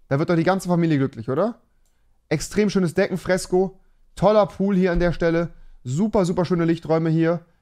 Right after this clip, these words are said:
Ganz, ganz tolles Haus, wirklich, ja. Kostet halt auch nur dreizehn Millionen. Also das ist wirklich toll. Da fühlt man sich doch wohl. Digga, wär, wär ich ja lost in so einem Riesenhaus, Alter. Würde ich ja mich nie rum-, drin wohlfühlen, ne? Also ihr seht schon,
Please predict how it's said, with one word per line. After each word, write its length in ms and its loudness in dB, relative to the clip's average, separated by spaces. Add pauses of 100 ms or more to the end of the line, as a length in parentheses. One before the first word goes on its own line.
(200)
Ganz, 360 0
ganz 260 0
tolles 320 -2
Haus, 340 -2
wirklich, 340 -4
ja. 220 -4 (1080)
Kostet 300 0
halt 100 -6
auch 140 -2
nur 140 -2
dreizehn 500 -2
Millionen. 400 -2
Also 180 -2
das 120 -2
ist 40 -4
wirklich 240 -2
toll. 320 -8 (220)
Da 100 -2
fühlt 180 -2
man 100 -2
sich 120 -4
doch 160 -8
wohl. 180 -4
Digga, 320 -18
wär, 240 -4
wär 80 2
ich 60 -4
ja 80 -6
lost 280 -2
in 60 -8
so 80 -6
einem 60 -6
Riesenhaus, 500 -6
Alter. 260 -10 (1080)
Würde 160 0
ich 60 -2
ja 80 -4
mich 120 -4
nie 140 -4
rum-, 260 -6
drin 240 -2
wohlfühlen, 420 -4
ne? 200 -8 (1080)
Also 200 2
ihr 140 4
seht 240 2
schon, 280 2